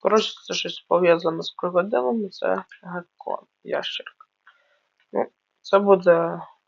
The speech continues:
скоро, дві хвилини.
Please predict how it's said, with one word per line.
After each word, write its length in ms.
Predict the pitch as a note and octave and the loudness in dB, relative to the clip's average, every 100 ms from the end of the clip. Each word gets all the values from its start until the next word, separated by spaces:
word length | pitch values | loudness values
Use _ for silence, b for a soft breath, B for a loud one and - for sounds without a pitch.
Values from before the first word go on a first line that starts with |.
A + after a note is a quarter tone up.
| _ _ _ _ | _ _ _ _
скоро, 680 | - - - B3+ C4 B3 A#3 _ _ _ _ _ - | -16 -14 6 10 10 6 -2 _ _ _ _ _ -14
дві 100 | E3+ | -14
хвилини. 600 | - - F#3+ G#3 F#3+ F3+ | -12 -6 -2 0 -2 -8